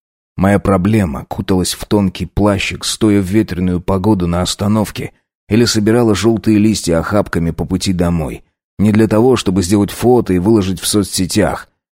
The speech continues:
а чтобы поставить их в вазу на веранде,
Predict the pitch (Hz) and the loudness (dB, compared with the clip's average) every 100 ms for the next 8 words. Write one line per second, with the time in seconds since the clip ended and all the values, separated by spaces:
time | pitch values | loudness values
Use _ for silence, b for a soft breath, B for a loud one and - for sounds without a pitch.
0 | - 80 - 90 80 87 - 95 90 78 | -6 -4 -2 -2 0 -2 0 0 0 -4
1 | - 87 92 98 87 80 76 78 71 - | -6 -4 0 0 -2 -4 -4 -6 -6 -10
2 | - | -14